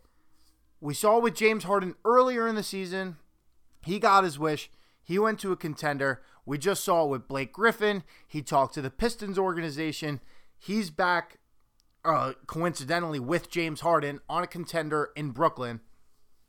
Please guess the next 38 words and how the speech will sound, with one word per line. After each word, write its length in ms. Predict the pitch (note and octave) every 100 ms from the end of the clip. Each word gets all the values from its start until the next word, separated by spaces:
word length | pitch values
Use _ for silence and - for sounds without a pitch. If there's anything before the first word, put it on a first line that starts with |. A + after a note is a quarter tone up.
| - -
And 120 | D#3+
now 440 | E3+ F#3+ F#3+ F#3 - - - _
that 180 | D#3 D#3+
we 220 | D#3 F3+
have 460 | F3 E3 D#3+ D3 B2 _ _ _ -
the 80 |
trade 320 | - - A#3+ G3
deadline 440 | G3+ E3 D#3+ D#3+
coming 280 | - E3+ E3
up 300 | E3+ - _ _ _
in 160 | C3 C3
two 320 | - - A3
months, 640 | F3+ A3 F#3 G3 - - _ _
excuse 320 | C#3+ - A3
me, 120 | F#3 D#3
in 200 | C#3 C3+
two 240 | - A#3
weeks, 600 | F3+ A3 G#3+ - - - _ _ _ _ _ _ _ _ _ -
we 180 | G3+
are 140 | A#3+ G#3
seeing 340 | - G#3+ G3+
a 80 | F#3
lot 240 | E3+ D3+
more 260 | C3+ C#3+ B2+
of 120 | G2+
it. 120 | F#2 - _ _ _ _ _ _ _
Over 220 | G3 G#3
the 80 | G3
last 320 | F#3+ F3+ E3+
few 160 | - E3+
days, 400 | E3+ D#3+ A2+ - _ _ -
LaMarcus 480 | C3+ D#3+ F3 - F#3+
Aldridge 540 | G3+ G#3 D#3 A#2 G2 -
and 100 | C#3
the 80 | C#3+
San 280 | E3+ D#3+
Antonio 380 | D#3 D#3+ D#3+ D#3+
Spurs 640 | C#3+ - - A3 F3 -